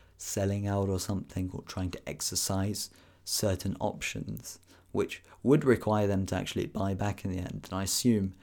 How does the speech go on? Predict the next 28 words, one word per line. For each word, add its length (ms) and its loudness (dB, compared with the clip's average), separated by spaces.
that 120 -8
now 520 4
the 120 -2
whole 440 0
heat 440 -8
that 180 -6
was 140 -2
surrounding 520 0
the 80 0
share 320 -2
is 120 -4
probably 720 -6
dying 440 0
out, 560 -6
and 140 -6
you 100 -4
can 160 -4
see 140 0
that 100 0
the 60 -6
price 320 0
has 100 -2
actually 300 -2
recovered 500 -4
quite 260 -4
a 60 -2
bit, 340 -4
especially 680 -2